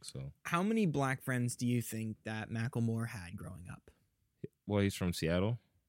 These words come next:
Speaker 2: Mm-hmm.
Speaker 1: Four.
Speaker 2: Four. That's a,
Speaker 1: Yeah.
Speaker 2: that's not a terrible number.
Speaker 1: Black people are only in, like,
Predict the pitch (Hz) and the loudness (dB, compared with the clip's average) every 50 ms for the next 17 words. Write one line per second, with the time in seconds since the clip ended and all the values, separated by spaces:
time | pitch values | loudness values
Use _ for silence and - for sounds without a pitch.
0 | _ _ _ - 131 127 123 123 135 110 - - - _ _ _ _ _ _ _ | _ _ _ -2 0 2 2 2 2 0 -2 -6 -12 _ _ _ _ _ _ _
1 | _ _ _ _ _ _ - - - - - 67 73 82 90 - _ _ _ _ | _ _ _ _ _ _ -20 -18 -12 -10 -8 -6 -6 -8 -10 -12 _ _ _ _
2 | - - 196 165 147 107 156 160 151 131 - _ _ _ _ _ _ _ _ - | 8 10 12 12 12 8 6 0 -4 -6 -10 _ _ _ _ _ _ _ _ 2
3 | - 254 359 - 453 - - 120 117 180 254 - - - 571 523 285 - 165 170 | 4 4 4 4 0 0 0 0 4 4 4 4 4 2 2 2 2 4 6 6
4 | 170 180 180 156 143 143 135 127 120 120 117 160 202 277 311 339 302 294 240 220 | 8 10 10 10 8 8 6 6 6 6 10 10 10 12 12 10 12 12 12 12
5 | 196 202 202 196 185 175 165 156 147 127 117 101 - | 12 10 10 10 10 10 10 10 10 8 8 6 2